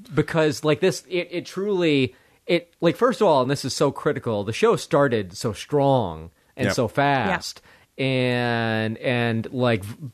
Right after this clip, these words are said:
Speaker 1: v-, there were, like, a lot of, uh, like, like,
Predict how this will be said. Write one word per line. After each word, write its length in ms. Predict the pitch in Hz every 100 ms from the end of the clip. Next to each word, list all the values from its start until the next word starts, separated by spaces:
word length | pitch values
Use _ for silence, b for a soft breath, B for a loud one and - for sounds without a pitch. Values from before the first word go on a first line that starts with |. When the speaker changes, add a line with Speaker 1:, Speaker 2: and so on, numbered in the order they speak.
| _
Speaker 1:
v-, 300 | 160 151 151
there 200 | 143 156
were, 460 | 139 127 123 117 117
like, 220 | 117 113
a 80 | 117
lot 360 | 117 123 123 120
of, 380 | 117 113 101 127
uh, 100 | 113
like, 300 | 113 107 104 -
like, 320 | 135 120